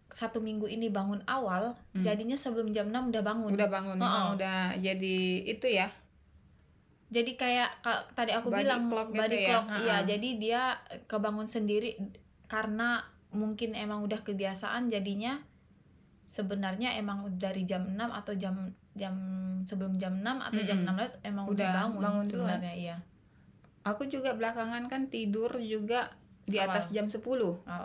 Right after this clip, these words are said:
Speaker 1: oke.
Speaker 2: Belakangan di atas jam sepuluh kan, jam-jam setengah dua belas karena lagi ngejar tayang baca.
Speaker 1: Oh, oke.
Speaker 2: <laughs> Jadi
Speaker 1: Ada yang di-, ada yang dilakukan lah ya.
Speaker 2: Heeh.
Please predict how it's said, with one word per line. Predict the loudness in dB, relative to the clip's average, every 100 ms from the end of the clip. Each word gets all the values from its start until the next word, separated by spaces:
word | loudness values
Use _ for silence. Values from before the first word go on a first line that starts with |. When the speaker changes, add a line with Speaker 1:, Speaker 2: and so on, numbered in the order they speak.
| -8
Speaker 1:
oke. | -10 -10 -4
Speaker 2:
Belakangan | -2 -2 0 0
di | 0
atas | 0 -2
jam | 0 -2
sepuluh | -2 -4 -4
kan, | -2 -2
jam-jam | 0 2 2 0
setengah | -2 -2 -2 0
dua |
belas | -2 -2
karena | 0 0
lagi | 2 0 -2 -4 -14 -20 -20 -2
ngejar | 0 2 0 -2
tayang | -2 2 2 2 0 -6 -12 -20 -20 -20 -20 -16
baca. | -2 -2 2 2 2 0 -6
Speaker 1:
Oh, | 2 2
oke. | 2 2 2
Speaker 2:
<laughs> | 2 0 -2 -6 -6 -4 -4
Jadi | -2 2 4
Speaker 1:
Ada | 6 6 8
yang | 8 6
di-, | 2 4
ada | 4 4 2 6
yang | 4 4
dilakukan | 4 4 2 0 0 4
lah | 4
ya. | 6 6
Speaker 2:
Heeh. | 4 2